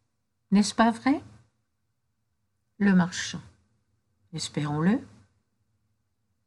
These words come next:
Le passant. Montrez-moi donc le plus beau de vos almanachs. Le marchand. Voici, illustrissime,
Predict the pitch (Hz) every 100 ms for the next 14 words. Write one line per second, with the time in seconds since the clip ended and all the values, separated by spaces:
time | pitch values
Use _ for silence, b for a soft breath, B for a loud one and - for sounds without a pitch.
0 | _ _ _ _ _ 185 185 175 175 -
1 | 143 - - _ _ _ _ _ _ _
2 | _ - 233 320 - 269 254 240 147 135
3 | - 170 - 214 226 185 202 285 - 202
4 | 185 180 214 233 175 156 127 131 - -
5 | _ _ _ _ _ _ _ _ _ _
6 | _ _ _ 185 175 170 - - - -
7 | _ _ _ _ _ _ _ _ _ _
8 | 208 294 277 - 202 175 170 180 - 220
9 | 185 - 196 190